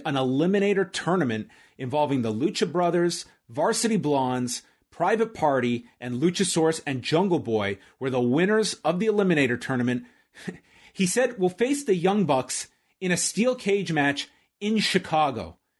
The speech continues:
He did not say All Out, so <laughs> it's not that specific when you're saying in Chicago this month, but I think everyone understood that this is for the pay-per-view.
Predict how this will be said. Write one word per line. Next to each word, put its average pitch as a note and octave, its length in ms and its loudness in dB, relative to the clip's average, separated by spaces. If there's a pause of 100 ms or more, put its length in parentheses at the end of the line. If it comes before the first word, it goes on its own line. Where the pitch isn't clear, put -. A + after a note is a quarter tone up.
(420)
He G#3 120 -6
did G#3+ 100 2
not D4 220 2
say C4+ 160 2
All E3+ 320 2
Out, C#3 320 2 (160)
so F3+ 340 0 (220)
<laughs> - 220 -20
it's F#3+ 180 -2
not A3 280 0
that G3+ 180 0
specific D#3 500 -4
when D3 140 -2
you're C#3 80 -4
saying D3 320 -2
in D#3 120 -6
Chicago A2+ 580 -4
this F2 200 -12
month, F2 380 -12
but A2+ 260 -8
I B2+ 80 -4
think C3 220 0
everyone A2+ 320 0
understood F#2 400 -6
that F2 100 -12
this - 180 -10
is F#2+ 120 -8
for F#2+ 320 -6
the F2 100 -12
pay-per-view. D#2+ 440 -10